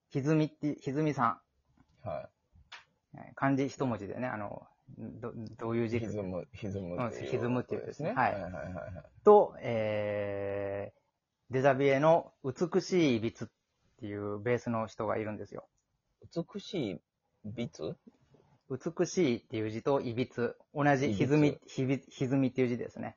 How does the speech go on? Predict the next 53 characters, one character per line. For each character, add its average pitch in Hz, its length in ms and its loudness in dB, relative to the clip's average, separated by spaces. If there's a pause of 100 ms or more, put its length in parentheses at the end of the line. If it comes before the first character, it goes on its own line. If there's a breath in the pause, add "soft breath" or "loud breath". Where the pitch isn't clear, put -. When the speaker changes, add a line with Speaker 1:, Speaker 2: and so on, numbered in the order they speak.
(140)
Speaker 2:
は 95 260 4
い - 40 8
は - 20 0
い - 20 0
は - 0 -
い - 20 -2
は 80 140 -2
い 85 60 -8
は 80 640 -12 (520)
い。 101 40 -4
Speaker 1:
は 98 40 -6
い。 - 100 -12 (880)
こ 143 140 -2
の 156 120 6
二 151 220 6
人 120 140 4
が、 101 240 2 (440)
あ 113 120 -6
の 104 180 -6
ー、 95 40 -4
Speaker 2:
は 98 300 -4
い。 - 140 -20 (400)
Speaker 1:
二 147 220 2
人 113 120 -2
に 104 60 -10
共 151 220 2
通 156 200 -2
す 156 120 -4
る 151 80 -2
こ 147 120 -6
と 139 120 2
が 110 80 6
あ 101 40 2
る 98 80 -2
ん - 60 -12
で - 80 -16
す - 80 -16
よ。 - 160 -14 (560)
Speaker 2:
は 87 280 4 (1080)
あ。 113 40 -6
Speaker 1:
は 101 140 -4
い。 120 160 -10 (600)
こ 143 80 -8
れ 135 100 0
ね、 120 320 0 (140)
あ 107 120 -10
の 101 360 -6
ー、 95 60 -8
Speaker 2:
は 87 100 -10
い。 - 40 -18 (1120)
Speaker 1:
ヒ 202 140 4
デ 143 160 8
が - 200 0